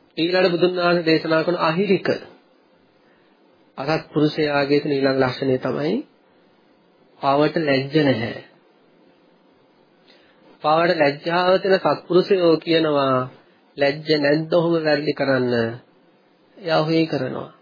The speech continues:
වරදට ලැජ්ජ නැහැ. ඒකනේ කියන්නේ පින්නාතේ දැන් සෝතාපන්න වුණාට පස්සේ සත්පුරුෂ භූමියේ බැහැගත්ත කෙනා කියනවනේ.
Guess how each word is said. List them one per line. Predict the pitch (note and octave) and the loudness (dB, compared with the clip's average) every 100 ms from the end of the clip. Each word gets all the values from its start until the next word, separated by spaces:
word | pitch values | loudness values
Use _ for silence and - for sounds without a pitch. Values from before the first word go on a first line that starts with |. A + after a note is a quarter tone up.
| _ _ _ _ _ _ _ _ _ _ _ _ _ _ _ _ _ _ _ _ _ _ _ _ - D3+ | _ _ _ _ _ _ _ _ _ _ _ _ _ _ _ _ _ _ _ _ _ _ _ _ -20 -6
වරදට | C3+ C#3 C#3+ E3 | 0 0 0 0
ලැජ්ජ | D3+ C3 C#3 D#3 | 2 2 0 -2
නැහැ. | C3 A2+ | -2 -2
ඒකනේ | C3+ C3 C#3+ C#3 | -4 -2 0 0
කියන්නේ | - C3+ C3 | 0 -2 0
පින්නාතේ | C#3 C#3+ C#3+ D3+ D3+ | 0 0 0 0 0
දැන් | C#3 B2+ - - _ _ - | 0 -2 -12 -20 _ _ -18
සෝතාපන්න | - C#3+ C3+ D3 C#3+ - D3+ | -8 0 0 2 0 0 0
වුණාට | D3+ C#3 C#3 C#3+ | 0 0 0 0
පස්සේ | D#3 D3 - E3+ F3+ | 0 -2 0 2 2
සත්පුරුෂ | - B2 - D#3 D3+ E3+ | 2 -2 2 0 4 2
භූමියේ | D#3+ D#3+ E3 E3+ | 2 2 4 2
බැහැගත්ත | C#3+ C3+ D#3+ E3+ F3+ | 2 0 0 -2 -4
කෙනා | F#3+ F#3 F3+ | -2 0 0
කියනවනේ. | F#3+ F#3 E3+ | 0 0 -2